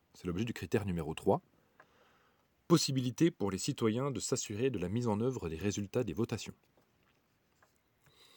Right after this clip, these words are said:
Le critère numéro quatre concerne l'obligation de transparence de la commune sur toutes les informations qu'elle détient et l'obligation de réponse dans un délai défini. En effet, sans ce délai, ce droit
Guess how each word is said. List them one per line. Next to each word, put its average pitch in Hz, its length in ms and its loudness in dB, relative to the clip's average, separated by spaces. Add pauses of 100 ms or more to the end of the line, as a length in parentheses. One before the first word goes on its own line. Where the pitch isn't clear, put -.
(180)
Le 104 60 -6
critère 117 280 6
numéro 82 240 0
quatre - 380 0 (360)
concerne 117 400 4
l'obligation 123 640 6
de 80 80 0
transparence 113 720 -2
de 85 80 -2
la 82 80 -8
commune 104 400 0 (260)
sur - 240 -6
toutes - 180 0
les 113 120 4
informations 104 580 -2
qu'elle 78 180 -6
détient 101 380 -2 (600)
et 98 80 0
l'obligation 139 540 8
de 82 100 2
réponse 127 420 4
dans 95 180 0
un 95 60 2
délai 139 240 8
défini. 104 340 0 (560)
En 95 100 -4
effet, 131 260 6
sans 101 160 0
ce - 100 -6
délai, 87 280 4 (240)
ce - 140 -6
droit 110 300 2